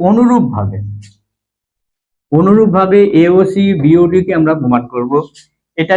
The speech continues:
ঠিক আমরা এই একইভাবে লিখব, লিখে আমরা করতে পারি। আমাদের এই ক্ষেত্রে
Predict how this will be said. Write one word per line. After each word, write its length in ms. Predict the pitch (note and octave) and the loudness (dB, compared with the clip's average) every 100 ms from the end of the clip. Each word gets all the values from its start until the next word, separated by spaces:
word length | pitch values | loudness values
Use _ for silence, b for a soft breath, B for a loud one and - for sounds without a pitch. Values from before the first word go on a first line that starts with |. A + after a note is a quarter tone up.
| F#3+ | -2
ঠিক 200 | G3+ G3+ F3 | -2 0 0
আমরা 140 | D#3 D#3 | -2 0
এই 80 | D#3+ D#3 | 2 2
একইভাবে 460 | D#3 G#3 D#3+ F#3 E3+ | 0 0 0 0 0
লিখব, 320 | D3 C3+ B2 D3 D#3 - _ _ _ _ _ _ _ _ | 0 0 0 -4 -6 -10 _ _ _ _ _ _ _ _
লিখে 240 | D3+ D#3+ G3+ F#3 | -4 0 0 0
আমরা 140 | F3+ F3+ - | -2 -4 -6
করতে 260 | D3+ E3 | -4 -2
পারি। 220 | E3+ F3 F3+ | 0 2 2
আমাদের 440 | D#3 D3+ D3+ D#3+ D#3 - - _ - | 2 0 0 0 -2 -8 -16 _ -6
এই 120 | E3+ | -4
ক্ষেত্রে 280 | G3+ F#3+ - | -2 -2 -2